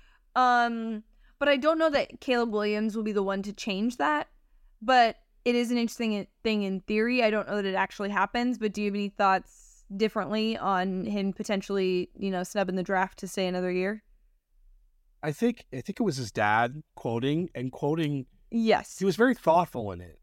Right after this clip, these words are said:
Speaker 2: about the process, basically saying it's almost better
Speaker 1: Yes.
Speaker 2: to be undrafted because if he's taken number one in o-, overall, you're going to a team in disarray, which you are
Speaker 1: Yeah.
Speaker 2: most of the time.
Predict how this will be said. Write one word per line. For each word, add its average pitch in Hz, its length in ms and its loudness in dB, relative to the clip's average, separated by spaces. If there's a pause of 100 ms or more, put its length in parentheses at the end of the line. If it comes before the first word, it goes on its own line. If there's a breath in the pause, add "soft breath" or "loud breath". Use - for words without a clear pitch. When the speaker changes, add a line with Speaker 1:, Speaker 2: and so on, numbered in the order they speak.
Speaker 2:
about 160 280 4
the - 60 -2
process, 139 640 0
basically 147 420 -4
saying 139 300 -2
it's 123 120 -6
almost 156 260 -4
better 190 200 2
Speaker 1:
Yes. - 80 2
Speaker 2:
to 120 60 -4
be 127 120 0
undrafted 127 680 -2 (440)
because 123 640 -2
if 123 200 -4
he's 120 160 -6
taken 175 340 2
number 131 240 0
one 127 180 0
in 113 100 -4
o-, 139 340 -4
overall, 127 560 0 (480)
you're 131 160 0
going 151 340 4
to 147 120 -2
a 127 60 0
team 123 500 -2
in 123 180 -2
disarray, 104 560 -6 (160)
which 151 240 -4
you 240 140 2
are 285 140 8
Speaker 1:
Yeah. 415 160 4 (180)
Speaker 2:
most 240 380 4
of 196 140 2
the 165 100 0
time. 92 380 -6